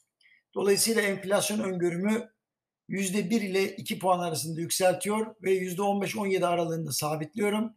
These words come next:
Gelecek yılda tek haneyi yakalamanın zor olduğunu düşünerek yüzde on on iki arasında beklediğimi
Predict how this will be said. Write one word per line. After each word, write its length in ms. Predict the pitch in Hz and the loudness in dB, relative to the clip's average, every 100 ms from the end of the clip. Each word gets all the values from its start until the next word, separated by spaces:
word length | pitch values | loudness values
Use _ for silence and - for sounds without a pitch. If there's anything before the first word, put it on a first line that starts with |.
| _ _ _ _ _ _ _ | _ _ _ _ _ _ _
Gelecek 480 | 175 214 226 247 208 | 2 4 4 2 0
yılda 260 | 196 185 180 | 0 0 0
tek 200 | 214 208 | 0 2
haneyi 320 | 196 185 170 | 2 4 2
yakalamanın 560 | 180 185 185 180 185 196 | 2 4 2 2 0 0
zor 200 | 190 208 | 2 2
olduğunu 360 | 180 160 156 | 2 -2 -6
düşünerek 540 | 175 - 196 175 220 - _ _ _ _ | -6 -2 0 0 0 -6 _ _ _ _
yüzde 280 | 208 196 202 | -2 0 2
on 200 | 226 226 | 4 4
on 140 | 214 | 2
iki 200 | 202 185 | 2 2
arasında 420 | 170 156 151 156 | 2 0 -4 -4
beklediğimi 600 | 180 185 180 165 151 120 | -4 -2 -2 -2 -4 -6